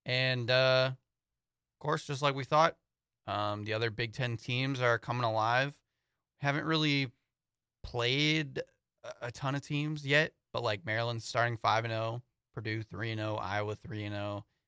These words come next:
Again, it's super early, but, like, Purdue got a win over Marquette. It's not bad. They're about to play West Virginia, um, on Thanksgiving, and then they play Florida State, so that's,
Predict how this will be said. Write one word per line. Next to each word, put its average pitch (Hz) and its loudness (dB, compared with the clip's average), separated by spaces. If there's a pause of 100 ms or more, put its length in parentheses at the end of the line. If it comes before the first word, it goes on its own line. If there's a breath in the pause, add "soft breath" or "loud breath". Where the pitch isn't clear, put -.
Again, 117 -2
it's 117 -10
super 123 -4
early, 104 -4
but, 101 -10
like, 107 -4
Purdue 143 0
got 123 4
a 127 2
win 123 -2
over 127 0
Marquette. 127 2
It's - -18
not 101 -4
bad. 104 -4 (280)
They're 110 -2
about 110 2
to 107 -6
play 117 0
West 110 0
Virginia, 113 -2 (460)
um, 107 -2
on 113 -2
Thanksgiving, 113 -6 (280)
and 107 -10
then 107 -8
they 113 -4
play 110 -4
Florida 117 -2
State, 110 -6
so - -16
that's, - -10